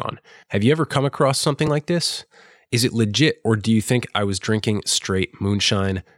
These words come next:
Let me know what you think. Sophia. Well, Sophia, I gotta say, that's an interesting question. And while we here at Modern Bar Cart can't really officially advocate drinking booze out of unlabeled bottles for safety reasons,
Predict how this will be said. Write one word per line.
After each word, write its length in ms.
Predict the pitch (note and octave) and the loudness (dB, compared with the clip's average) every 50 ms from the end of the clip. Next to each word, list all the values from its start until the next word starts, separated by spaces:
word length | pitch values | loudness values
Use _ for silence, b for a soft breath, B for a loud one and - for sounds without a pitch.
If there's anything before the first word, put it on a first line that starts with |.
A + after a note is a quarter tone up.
| b b | b b
Let 180 | - F#2+ F#2 F#2+ | -6 -2 -2 0
me 80 | F#2+ | 0
know 140 | F#2 F#2 F2+ | 2 2 0
what 140 | F2+ E2 - | 0 -2 -4
you 80 | E2+ - | -6 -4
think. 440 | - C3+ C3 C3 B2 - - - _ _ | 0 2 2 2 2 0 -6 -12 _ _
Sophia. 680 | - - - F2 - - - F#2 D2+ - - - - - _ _ _ _ _ _ _ _ _ _ _ _ _ _ _ - | -8 -6 -6 -6 -6 -6 -6 -6 -6 -6 -10 -14 -16 -20 _ _ _ _ _ _ _ _ _ _ _ _ _ _ _ 2
Well, 140 | C3 D3 | 2 2
Sophia, 400 | D3 - D#3 - - D#3 D3 C3 - | 4 2 0 2 2 4 4 4 2
I 60 | G#2+ | 0
gotta 160 | A#2 B2 A#2+ | -2 0 0
say, 360 | - - B2 G#2+ G#2+ G2+ G2 b b b b b b b _ _ _ _ _ | 2 2 2 4 2 2 0 b b b b b b b _ _ _ _ _
that's 140 | D#3+ - - | -8 -6 -6
an 80 | F3+ | -4
interesting 480 | - F3+ A3 - - A3 - - E3+ D3 | -2 0 0 2 2 0 2 2 2 0
question. 460 | - - C#3 A2 F#2+ - - - E2+ | 2 0 0 0 2 0 -2 -2 -2
And 220 | D2+ - A2 A#2 B2 | -2 0 2 4 4
while 260 | C3 C3+ C3+ C3 A#2+ | 6 6 6 4 6
we 180 | A#2+ C#3+ E3+ | 6 4 4
here 240 | D#3 B2 C#3 C3+ C3+ | 4 4 4 4 4
at 80 | A#2+ - | 4 2
Modern 380 | G#2 G2 G2 F#2+ G2+ F#2+ F#2 | 2 0 2 2 2 0 0
Bar 180 | D#2+ E2+ F2 F2+ | 0 0 -2 -2
Cart 360 | - - G2 F#2 F2+ - - | -2 -2 -2 -2 -2 -4 -6
can't 280 | - - C3 C3+ - - | -4 -2 -2 -2 0 0
really 400 | G2+ G#2 G#2 G#2 G2+ F#2+ - - _ _ _ _ - | 0 2 2 2 2 0 -2 -6 _ _ _ _ -14
officially 480 | - - - D#3 C#3+ - C3+ A#2+ F#2 | -14 -2 0 0 2 4 2 2 2
advocate 460 | E2+ G2 F#2+ G2 G2+ - C3 B2 - | 2 0 0 -2 -2 -2 -2 -2 -2
drinking 380 | - - G2+ G2 - F#2+ F#2 E2 | -2 -4 -4 -2 -2 -4 -2 -2
booze 260 | G2 F#2+ G2+ G#2 F#2+ | 0 0 0 2 2
out 120 | G2 F2+ F2 | 2 0 0
of 60 | E2+ | 0
unlabeled 460 | F2+ F2+ F#2 F2+ F2+ F2 F2+ F2+ E2 | 0 0 0 0 -2 -2 -2 -2 0
bottles 340 | F2 F#2+ F#2+ G2+ G#2+ A2+ - | 2 2 2 2 0 -4 -6
for 160 | - - F2 | -6 -6 -4
safety 380 | - - - D#3 D#3 - - F#2 | -2 0 0 0 -2 -2 -4 -6
reasons, 420 | F2 F2 F2 F2 F#2+ G2 - - | -4 -4 -4 -4 -4 -6 -6 -8